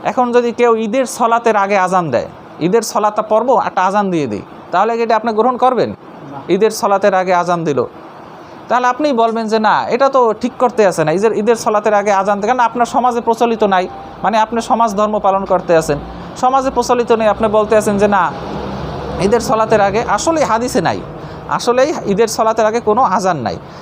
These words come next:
Speaker 1: তো এখন ঈদের সলাতের আগে আজান দিলে আপনি বলবেন যে, "না, এটা তো কোরআন হাদিসে নাই।" ওই একই কারণে আজানটা অনেক ফজিলতের কাজ, ঠিক আছে, অনেক গুরুত্বপূর্ণ, অনেক, অনেক ফজিলতের কাজ, গুরুত্বপূর্ণ এবং অনেক নেকির কাজ, কিন্তু এই আজানটা যদি আপনি জায়গায় বেজায়গায় দেন, তাহলে কি এটা নেকির কাজ হিসেবে থাকবে?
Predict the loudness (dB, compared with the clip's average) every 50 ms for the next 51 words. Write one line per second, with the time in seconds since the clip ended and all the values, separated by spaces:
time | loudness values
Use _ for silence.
0 | -12 -6 -4 -2 -2 -2 -2 0 2 2 2 2 2 0 2 2 2 2 2 2
1 | 2 2 2 2 0 0 2 2 0 2 2 2 2 2 0 0 0 -2 0 2
2 | 2 0 0 -2 -2 -2 0 2 2 2 2 2 2 2 2 4 2 2 2 2
3 | 0 0 0 0 -2 -2 0 0 2 2 2 0 0 -4 -10 -16 -20 -20 -18 -18
4 | -18 -18 -18 -18 -18 -18 -18 -18 -18 -18 -18 -18 -18 -18 -18 -12 -4 -2 -2 0
5 | 0 0 0 0 2 2 0 0 2 2 2 2 2 0 -2 -4 -6 -10 -16 -20
6 | -18 -18 -16 -14 -14 -10 -4 -2 -2 0 2 0 0 0 0 2 2 2 2 0
7 | -2 0 -2 -2 -2 0 0 0 2 2 0 2 0 -2 -2 -2 -4 0 0 0
8 | 2 2 2 2 2 0 0 -2 0 0 0 0 -2 -2 0 0 0 0 0 -2
9 | -2 0 0 2 4 2 2 2 0 -4 -4 -6 -8 -2 -2 0 0 2 0 0
10 | 0 -2 -4 -4 -2 0 2 2 2 2 2 0 2 2 0 0 0 0 2 2
11 | 2 2 2 -2 0 0 0 2 2 2 4 4 2 2 2 0 0 0 0 0
12 | 0 0 0 -2 -2 -2 -2 -4 -2 0 2 4 4 4 4 2 2 0 0 2
13 | 0 0 2 2 0 0 0 -2 0 2 2 2 2 2 2 2 2 2 2 2
14 | 2 2 2 2 2 2 2 2 0 0 0 0 2 0 2 2 2 0 0 -2
15 | -4 -4 -2 -2 -2 0 0 0 0 0 0 2 2 2 2 2 0 0 0 -2
16 | -2